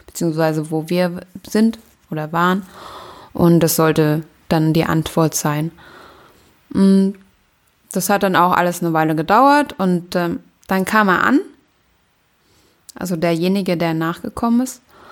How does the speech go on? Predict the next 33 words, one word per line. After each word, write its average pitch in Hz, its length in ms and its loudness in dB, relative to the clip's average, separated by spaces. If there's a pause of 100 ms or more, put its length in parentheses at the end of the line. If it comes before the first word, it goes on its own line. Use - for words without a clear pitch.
(460)
hat 202 200 0
sich 185 220 2
so 180 140 0
umgeguckt 302 800 2
und 190 160 2
uns 175 280 2
gesucht. 214 760 0 (600)
Ich 233 160 2
habe 294 140 4
ihn 277 100 4
schon 247 180 2
gesehen, 208 380 2
ich 202 140 -4
habe 190 120 -2
schon 190 180 -4
gewunken. 240 640 2
Ich 190 140 -4
habe 185 200 -2
normalerweise 180 760 -4
meist 175 380 -4 (280)
einen 175 100 -4
roten 185 260 -2
Schirm 269 340 4
mit. 302 220 2 (680)
Ja, 180 320 -4
auch 185 160 -6
im 170 100 -4
Freibad, 185 520 -2
wegen 160 160 -4
der 160 100 -2
Sonne 196 300 -4
und 240 120 -2
so. 269 220 -2